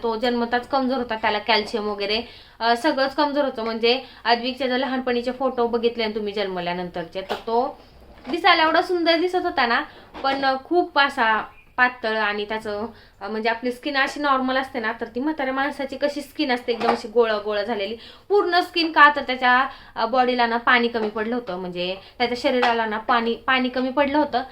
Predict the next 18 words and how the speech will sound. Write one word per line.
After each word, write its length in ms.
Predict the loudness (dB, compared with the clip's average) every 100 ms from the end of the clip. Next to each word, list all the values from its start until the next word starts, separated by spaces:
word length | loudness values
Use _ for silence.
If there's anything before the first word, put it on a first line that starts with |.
| -12 -4
आणि 180 | -2 2
कॅल्शियमही 520 | 2 2 0 0 0
कमी 220 | 2 0
पडलं 260 | 0 -2 -2
होतं, 160 | -2
कारण 240 | 2 2 4
माझ्यातच 480 | 2 2 -2 -2
कॅल्शियम 380 | 2 2 2 -2
नाहीये, 260 | 0 0 0
त्याला 220 | 0 -2
कुठून 400 | -4 -4 -4 -2
भेटणार 340 | -2 -2 -6
आहे? 120 | -4 -8 -12 -18 -8 -2
तर, 200 | 0 2
अ, 140 | 0 -2 -12 _ _ -20 _ _ -12 -6
त्याच्यामुळे 520 | -2 -2 0 0 0
तो 240 | 0 0 2
ना 220 | 0